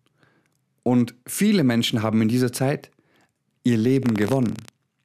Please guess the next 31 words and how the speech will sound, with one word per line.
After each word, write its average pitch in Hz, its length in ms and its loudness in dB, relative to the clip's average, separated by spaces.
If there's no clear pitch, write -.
Und 110 360 0
woran 208 260 2
liegt 196 280 0
es, 131 80 -4
dass 113 240 -4
manche 170 340 -2
Menschen 160 400 0
an 107 240 -2
einer 113 260 -2
Situation 107 600 -2
zerbrechen 107 560 -4
und 104 180 -2
die 101 160 -2
anderen 139 320 2
darin 113 240 0
eine 110 200 -2
Chance 190 400 -2
sehen? 87 320 -4
Und 113 80 0
das 147 100 0
ist - 80 -4
eine 131 200 -2
Frage, 147 220 -2
mit 117 140 2
der 110 60 0
beschäftige 110 420 -2
ich 110 100 0
mich 98 140 -2
schon 90 220 0
so 104 160 0
lange. 117 420 0